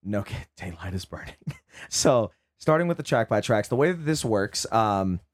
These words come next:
is, you know, we go through it, obviously, track by track. In this case, uh, we'll be going through the entire album and then the two acoustic tracks at the end. I was gonna make us go through the live performance, but I felt like that just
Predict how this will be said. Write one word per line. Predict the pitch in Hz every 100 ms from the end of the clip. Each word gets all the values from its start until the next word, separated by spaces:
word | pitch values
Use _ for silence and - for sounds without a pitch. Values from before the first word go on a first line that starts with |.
| _ _ _ _ _ _ _ 127
is, | 117 113 113 107 104
you |
know, | 117
we | 104
go | 110 139
through | 147 131 117
it, | -
obviously, | 98 101 - 117
track | - 95 -
by | 107
track. | - 104 92
In | 117 135
this | 156
case, | - 143 - -
uh, | 117 104 101
we'll | 117
be | 123
going | 117 117 113
through | 110 - 113 107 101
the | 107
entire | 95 120 104
album | 104 101 107 110 _ 98
and | 110
then | 98
the | 95
two | - 123
acoustic | 117 117 110
tracks | 135 127 113
at |
the | 104 110
end. | 120
I | 98
was | 110 147
gonna | 143 143
make | 143
us | 135
go | - 127
through | 127
the | 98
live | 92 101
performance, | 104 101 107 104
but | 95
I | 98
felt | 117
like | 101
that | 98 92
just | 87